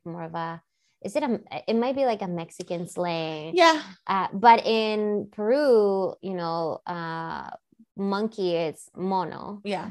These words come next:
Speaker 1: So we say monito.
Speaker 2: Mm-hmm.
Speaker 1: So it, I can see it being used maybe in that way, but I had never word, heard the word changuito used, um, in, in that to,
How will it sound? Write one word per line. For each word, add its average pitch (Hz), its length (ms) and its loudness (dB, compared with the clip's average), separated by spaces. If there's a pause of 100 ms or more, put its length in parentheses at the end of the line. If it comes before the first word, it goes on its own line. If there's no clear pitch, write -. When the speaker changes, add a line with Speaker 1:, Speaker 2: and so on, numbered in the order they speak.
Speaker 1:
So 190 200 -6
we 180 100 -4
say 180 120 -6
monito. 185 440 0 (340)
Speaker 2:
Mm-hmm. 214 120 -6
Speaker 1:
So 180 360 0 (280)
it, 220 140 2 (760)
I 233 240 4
can 294 320 -2
see 220 720 2
it 175 320 0 (140)
being 180 280 -2
used 175 500 -6 (220)
maybe 175 600 -4
in 240 140 -6
that 254 220 0
way, 269 460 0
but 202 120 -4
I 190 40 -6
had 196 160 -8
never 202 240 -6
word, 185 240 -6 (240)
heard 190 240 -6
the 185 80 -4
word 175 240 -4
changuito 165 640 -8
used, 165 320 -10 (180)
um, 170 380 -12 (280)
in, 175 320 -8
in 170 200 -6
that 165 420 -6 (260)
to, 185 200 -2